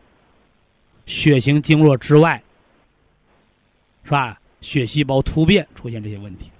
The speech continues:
这就把血道破坏了。如果把这个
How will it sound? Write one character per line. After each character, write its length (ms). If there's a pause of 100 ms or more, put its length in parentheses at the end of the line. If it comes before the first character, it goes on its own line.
(1300)
这 100
就 120
把 140
血 380
道 220
破 220
坏 240
了。 80 (2000)
如 200
果 160
把 300
这 160
个 260